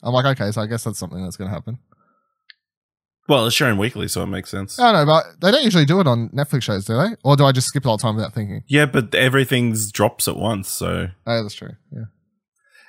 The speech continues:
Speaker 1: I, and that, since I just mentioned that, it reminded me of something else we haven't talked about <coughs> yet. If we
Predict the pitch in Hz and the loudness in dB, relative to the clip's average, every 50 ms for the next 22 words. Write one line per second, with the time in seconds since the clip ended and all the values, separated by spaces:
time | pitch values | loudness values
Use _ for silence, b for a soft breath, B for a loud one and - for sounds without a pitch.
0 | b - 147 151 - _ _ _ _ _ _ 160 165 160 160 139 - - 202 202 | b -2 -2 -2 -2 _ _ _ _ _ _ 0 2 2 2 0 -2 -2 0 2
1 | 202 190 151 143 135 - 139 139 131 143 135 131 123 98 107 120 120 117 117 117 | 2 2 2 0 -2 -2 -2 -2 0 0 0 0 0 0 0 -2 -2 0 -2 -2
2 | - 117 101 117 117 117 - 113 104 104 87 - _ _ _ _ _ _ _ - | -4 -4 -2 -2 -2 -2 -2 -4 -4 -4 -6 -10 _ _ _ _ _ _ _ -6
3 | 113 107 - - 110 101 85 - - 110 110 110 107 - _ - 110 - 120 | -2 0 0 0 0 0 -2 -4 -6 -6 -6 -6 -6 -6 _ -12 -10 -8 -10